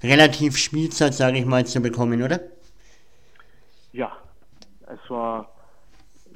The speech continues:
Speaker 2: also es war, äh, auch keine schlechte Saison mit Fortuna. Ich weiß gar nicht, wo wir am Ende waren. Ich glaub, Fünfter sind wir geworden, oder was? Ähm, war nicht
Speaker 1: Ja,
Speaker 2: so weit weg von
Speaker 1: Fünfter.
Speaker 2: den,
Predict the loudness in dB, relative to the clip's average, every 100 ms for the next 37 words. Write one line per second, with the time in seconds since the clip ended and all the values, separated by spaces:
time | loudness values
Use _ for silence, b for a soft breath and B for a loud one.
0 | -16 -10 -6 -6 -6 -6 -4 -4 -6 -12
1 | -14 -16 -12 -12 -12 -16 -16 -12 -12 -12
2 | -14 -16 -12 -14 -14 -12 -10 -10 -12 -16
3 | -18 -18 -14 -14 -12 -12 -12 -12 -14 -12
4 | -12 -10 -10 -12 -12 -12 -12 -14 -18 -20
5 | -20 -20 -18 -18 -20 -20 -20 -20 -12 -10
6 | -8 -6 -6 -6 -10 -10 -10 -10 -12 -14
7 | -12 -12 -12 -14 -20 b b b b b
8 | b b -16 -14 -14 -12 -12 -12 -12 -14
9 | -8 -4 0 0 0 -2 -4 -2 -2 -2
10 | -2 -4 -6